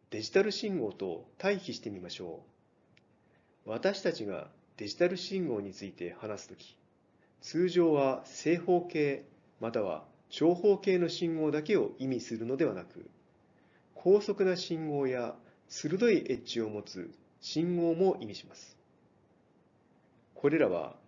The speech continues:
現代のアプリケーションでは非常に一般的なものであるため、正確に測定できることが重要です。すでにご存知の通り、区形波の信号は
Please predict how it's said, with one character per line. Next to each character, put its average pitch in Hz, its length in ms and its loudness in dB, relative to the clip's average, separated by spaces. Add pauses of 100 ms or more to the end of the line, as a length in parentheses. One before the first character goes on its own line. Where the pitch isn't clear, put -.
(300)
現 196 260 4
代 123 200 0
の 92 340 -6
ア - 60 -20
プ 160 100 -4
リ 175 80 0
ケ 175 160 4
ー 156 40 4
シ 160 100 -6
ョ 147 80 -4
ン - 20 -6
で 110 80 -6
は 73 220 -8 (340)
非 - 200 -10
常 190 260 4
に 190 180 4
一 135 220 -4 (120)
般 165 180 -2
的 160 260 -2
な 139 100 0
も 135 80 -2
の 135 100 0
で 107 120 -2
あ 101 40 -4
る 90 60 -12
た 82 100 -16
め、 - 240 -16 (380)
正 190 320 6
確 190 220 -2
に 175 100 0
測 160 240 -4
定 156 180 2
で 139 120 -2
き 143 80 -4
る 127 80 -6
こ 135 100 -8
と 185 100 0
が 143 120 0
重 95 180 -8
要 73 140 -10
で - 100 -20
す。 - 240 -20 (2000)
す 208 140 -10
で 190 120 10
に 127 80 4
ご 113 140 -2
存 160 220 4
知 117 100 -2
の 98 80 -6
通 92 240 -10
り、 - 100 -18 (560)
区 - 160 -12
形 226 200 4
波 160 100 -2
の 110 100 -2
信 101 300 -10
号 95 240 -4
は 90 240 -6